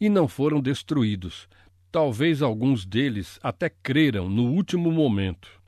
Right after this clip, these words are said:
Você se lembra do que diz no capítulo dois de Atos? Que no exato momento em que o Senhor vem, ele descreve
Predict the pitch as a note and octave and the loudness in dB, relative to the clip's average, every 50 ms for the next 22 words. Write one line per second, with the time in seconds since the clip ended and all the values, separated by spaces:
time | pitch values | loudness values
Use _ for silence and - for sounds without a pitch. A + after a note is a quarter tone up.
0 | _ _ _ _ _ _ _ _ _ _ _ _ _ - D#3 D#3+ - G#3 F#3 - | _ _ _ _ _ _ _ _ _ _ _ _ _ -4 -2 -2 -2 -2 -4 -2
1 | - F#3 C#3+ C#3 D#3 D3+ C#3 B2 B2 A#2 - A2 G2 F#2+ A2 A#2+ G2+ - - - | -2 0 0 2 0 0 -2 -4 -4 -4 -6 -6 -6 -2 -2 -2 0 -2 -2 -2
2 | - - - C#3+ C3 - C3 A#2 G2+ F#2+ A2 A#2 B2+ A2 F2 - G2 G2 A#2 C3+ | -2 -4 -4 -4 -8 -6 -6 -8 -6 -4 -2 0 0 -2 -2 -4 -4 -4 -4 -4
3 | - _ - - - - - _ _ _ _ _ _ _ _ _ _ _ - - | -6 _ -16 -20 -20 -20 -20 _ _ _ _ _ _ _ _ _ _ _ -6 0
4 | C#3 C#3 C#3+ D3 C3+ C3 B2 A2 G2 G#2+ D3+ F3 E3+ - D#3+ C#3 B2+ G#2+ G2 G2 | 2 4 4 6 4 4 2 0 0 -2 -2 -2 -2 0 0 0 2 2 0 0
5 | F#2+ F2+ - - F#2+ - - B2 B2 - - - G2 F#2 G#2 A#2 A#2 G2+ F2 D#2+ | -2 -4 -6 -8 -8 -6 -4 -6 -6 -6 -4 -4 -2 -2 -2 -2 -2 -4 -4 -4
6 | G2+ B2 B2 G#2 F2 - - - - - - - - - - B2+ B2+ C#3+ D3 C3 | -2 -2 -2 -2 -4 -8 -14 -20 -20 -20 -20 -20 -20 -10 -4 -2 -2 0 0 -2
7 | C#3+ C3 - - - - B2+ A#2+ B2 C3 B2+ B2 B2+ - | -2 -4 -4 -6 -12 -8 -4 -2 -2 -2 -2 -4 -8 -10